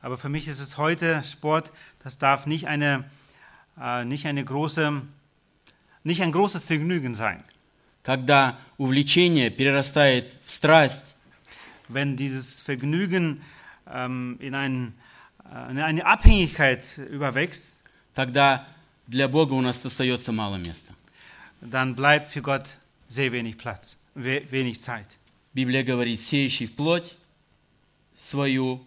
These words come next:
Speaker 2: от плоти пожнёт тление.»
Speaker 1: Die Bibel sagt, dass der, das ist Galater sechs?
Speaker 2: Mhm.
Speaker 1: Ähm, Galater sechs, Vers acht,
Speaker 2: Acht.
Speaker 1: ähm, der auf dem denn wer auf sein Fleisch sät,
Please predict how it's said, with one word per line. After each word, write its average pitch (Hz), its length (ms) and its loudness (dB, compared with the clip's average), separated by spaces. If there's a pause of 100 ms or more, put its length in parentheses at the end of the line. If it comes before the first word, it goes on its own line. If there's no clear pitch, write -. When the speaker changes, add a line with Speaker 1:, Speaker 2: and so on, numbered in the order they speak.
Speaker 2:
от 101 240 -10
плоти 120 380 -6
пожнёт 101 540 -8 (260)
тление.» 92 440 -6 (840)
Speaker 1:
Die 113 60 -12
Bibel 156 260 -2
sagt, 147 400 2 (420)
dass 131 260 -10
der, 127 400 0 (600)
das - 220 -16
ist 120 340 -18
Galater 120 300 -18
sechs? 123 320 -16
Speaker 2:
Mhm. 101 160 -10 (720)
Speaker 1:
Ähm, 117 340 -8
Galater 127 400 0
sechs, 123 400 -4
Vers 127 420 -4 (140)
acht, 160 300 0
Speaker 2:
Acht. - 280 -18 (720)
Speaker 1:
ähm, 120 540 -8 (520)
der 147 180 0
auf 143 80 -2
dem 139 400 -4 (1600)
denn 135 200 -2
wer 165 280 2
auf 147 200 -4
sein 131 200 -2
Fleisch 170 380 0
sät, 156 400 0